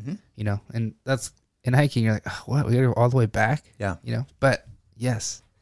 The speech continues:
Speaker 1: Mm-hmm.
Speaker 2: because that's where you're gonna find the right trail.
Speaker 1: Yeah.
Speaker 2: Yeah. Cool. Okay. So what does this look like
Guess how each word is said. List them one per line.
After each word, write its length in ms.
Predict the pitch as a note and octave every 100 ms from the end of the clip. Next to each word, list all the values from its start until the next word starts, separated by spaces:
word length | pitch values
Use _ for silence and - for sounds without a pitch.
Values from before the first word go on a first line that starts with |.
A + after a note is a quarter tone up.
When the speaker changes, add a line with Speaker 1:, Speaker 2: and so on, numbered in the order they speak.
| B2
Speaker 1:
Mm-hmm. 160 | G2 E3+
Speaker 2:
because 220 | A2+ A2+
that's 220 | G#2+ A#2 A2
where 80 |
you're 100 | A2 G#2+
gonna 140 | G2+
find 380 | - A2 G#2+ A2 -
the 80 | G2
right 180 | F#2+ -
trail. 300 | - A2+ - _ -
Speaker 1:
Yeah. 140 | F#2+ E2+ _ _
Speaker 2:
Yeah. 120 | _ _ _ _ _ _ _ _ _ _ _ _ _ _ _ _ _ _ _
Cool. 220 | - A#2+ - - _ _ _ _ _ _
Okay. 220 | A#2+ A2 A2
So 720 | - B2+ B2 B2 B2 A#2+ A2 _ _ _ _ _ _ _ _
what 1000 | A2+ A#2 B2 C3 B2 - - - - - - _ _ -
does 240 | A#2 A2
this 240 | A2 A2 -
look 240 | A2+ -
like 640 | B2 A2+ A2+ - - -